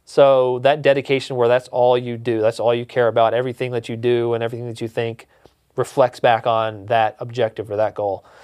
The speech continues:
And so that, that lifestyle had always interested me, and I knew that I was never gonna be an Olympic athlete, but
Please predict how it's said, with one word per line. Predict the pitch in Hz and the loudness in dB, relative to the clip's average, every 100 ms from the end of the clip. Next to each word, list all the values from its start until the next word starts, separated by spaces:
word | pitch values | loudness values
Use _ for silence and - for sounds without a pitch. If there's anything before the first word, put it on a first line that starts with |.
| - _ - | -20 _ -10
And | 131 | 2
so | 165 151 | 4 4
that, | 151 | 2
that | 156 147 | -2 0
lifestyle | 143 160 156 - - 127 120 | 4 4 2 -4 2 4 4
had | 123 | 2
always | 127 123 117 113 | 2 2 0 -4
interested | 156 143 120 - | -6 0 0 0
me, | 113 110 | -4 -2
and | 113 | -2
I | 120 | -4
knew | 135 160 160 | -2 0 2
that | 131 | 4
I | 117 | 2
was | 117 | -2
never | 127 131 | -2 -2
gonna | 127 | -4
be | 110 107 | -2 -2
an | 101 | -2
Olympic | 104 113 107 | -4 -6 -6
athlete, | 104 123 120 101 107 - _ _ - _ _ _ _ | -2 -2 -2 -6 -6 -12 _ _ -20 _ _ _ _
but | 127 123 120 117 120 - | 4 6 4 0 -4 -20